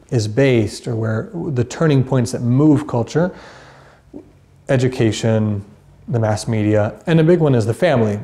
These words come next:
uh, among others. So if, if we don't, let's say, touch the family, if we don't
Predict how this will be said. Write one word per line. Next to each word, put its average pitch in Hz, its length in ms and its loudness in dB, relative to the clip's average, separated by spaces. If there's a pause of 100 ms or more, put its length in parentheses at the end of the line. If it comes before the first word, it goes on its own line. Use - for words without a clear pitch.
uh, 160 180 -4
among 123 260 0
others. 110 360 0 (400)
So 170 200 2
if, - 280 -2
if 135 180 -4
we 160 100 4
don't, 160 420 0 (640)
let's 123 200 -8
say, 117 360 -4 (400)
touch - 300 -4
the 120 80 -6
family, 113 380 -2
if 104 120 -8
we 131 80 -2
don't 110 260 -6